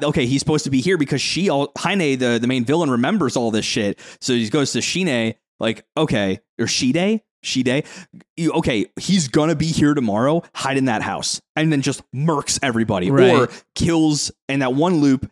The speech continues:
Speaker 1: Nezu, the old guy, is a really good marksman, but they put him on that cliff to scope out for everything. They kill him from behind, and they just, they just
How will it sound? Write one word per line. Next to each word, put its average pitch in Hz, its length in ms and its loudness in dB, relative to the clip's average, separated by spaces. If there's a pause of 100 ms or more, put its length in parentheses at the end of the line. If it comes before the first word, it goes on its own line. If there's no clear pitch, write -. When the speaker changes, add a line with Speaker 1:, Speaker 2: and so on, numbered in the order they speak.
(140)
Speaker 1:
Nezu, 143 380 2
the 123 120 2
old 160 260 2
guy, 120 220 0
is 110 120 0
a 120 60 0
really 151 380 4
good 127 160 2
marksman, 120 520 0 (280)
but 180 320 0 (240)
they 131 100 0
put 165 180 0
him 156 120 4
on 139 80 2
that 131 220 -2
cliff 185 640 0 (400)
to 143 200 -2
scope 170 400 2
out 190 260 0
for 147 140 2
everything. 143 420 0 (200)
They 147 80 -2
kill 240 240 0
him 196 60 0
from 202 140 0
behind, 165 520 0
and 165 100 0
they 175 80 0
just, 170 200 -4 (440)
they 165 140 2
just 165 220 -2